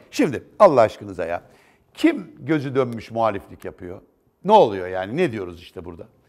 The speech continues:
Kim ne diyor daha doğrusu? Hadi bana diyeceksin ki, "Tamam Can Bey siz, e, daha mu-, mutedil davranıyorsunuz." De ki, "Öyle dediniz."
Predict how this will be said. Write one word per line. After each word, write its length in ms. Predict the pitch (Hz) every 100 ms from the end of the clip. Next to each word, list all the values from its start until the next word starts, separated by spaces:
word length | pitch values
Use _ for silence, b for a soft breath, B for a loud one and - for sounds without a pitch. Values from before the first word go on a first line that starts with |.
| _ _
Kim 260 | 294 254
ne 140 | 139 101
diyor 200 | 95 82
daha 220 | 78 67
doğrusu? 260 | 71 _ _ _ _
Hadi 220 | 160 123
bana 200 | 156 143
diyeceksin 340 | 139 139 160
ki, 60 | 131
"Tamam 280 | 147 135 101
Can 240 | 127 117
Bey 100 | 92
siz, 260 | - 113 - b b b b _
e, 60 | 123 123 117 110
daha 220 | 123 110
mu-, 260 | - 110 107 104
mutedil 500 | 127 123 123 107 95
davranıyorsunuz." 600 | 92 85 82 78 - 76 -
De 220 | 127 107
ki, 160 | - 131
"Öyle 260 | 127 117 92
dediniz." 280 | 78 -